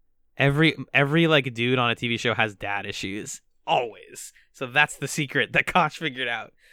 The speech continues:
It's like, "Oh, if I'm just the dad, then they'll love, they'll be so sad that they'll listen to me." Name me a television protagonist, and I'll tell you if they have daddy issues.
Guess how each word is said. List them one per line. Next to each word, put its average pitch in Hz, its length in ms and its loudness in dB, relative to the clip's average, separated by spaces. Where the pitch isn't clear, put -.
It's - 80 -18
like, 147 120 -8
"Oh, 160 100 -2
if 139 80 -4
I'm 139 140 -6
just - 180 -12
the 143 80 -4
dad, 120 380 -4
then 113 160 -10
they'll 107 180 -6
love, 120 220 0
they'll 117 280 -4
be 120 120 -8
so 123 200 -4
sad 120 340 2
that - 80 -20
they'll 113 200 -10
listen 117 240 -14
to - 80 -20
me." - 140 -20
Name 143 240 -2
me 160 140 0
a 139 220 2
television 123 460 -2
protagonist, 107 480 -4
and 104 40 -6
I'll 101 60 -6
tell 107 140 -8
you 104 80 -4
if 95 80 -8
they 110 80 -8
have 98 120 -8
daddy 104 280 -12
issues. - 400 -16